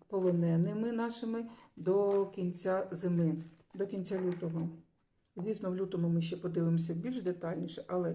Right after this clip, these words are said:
чи відбудеться? Паж кубків, це добрі новини. Чи відбудеться? Рицарь кубків, десятка жезлів,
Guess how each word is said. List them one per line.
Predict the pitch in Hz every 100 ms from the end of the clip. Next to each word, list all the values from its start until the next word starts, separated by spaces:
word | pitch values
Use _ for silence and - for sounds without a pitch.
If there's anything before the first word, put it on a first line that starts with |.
| -
чи | - 208
відбудеться? | 226 175 165 - - 151 170 - _ _ _ _ _ _ _ _ _ _ _ -
Паж | 202 190 -
кубків, | - 180 - 208
це | - 180
добрі | 185 180 185
новини. | 180 180 175 170 170 - - _ _
Чи | - 190
відбудеться? | 190 190 180 - - - 190 - _ _ _ _ _ _ _ _ _ _ _ _ _ _ _ _ _ _ - - - 175
Рицарь | 214 226 202 175 -
кубків, | 170 160 - 160 156 -
десятка | 190 - 202 202 - 180
жезлів, | 175 165 156 165 -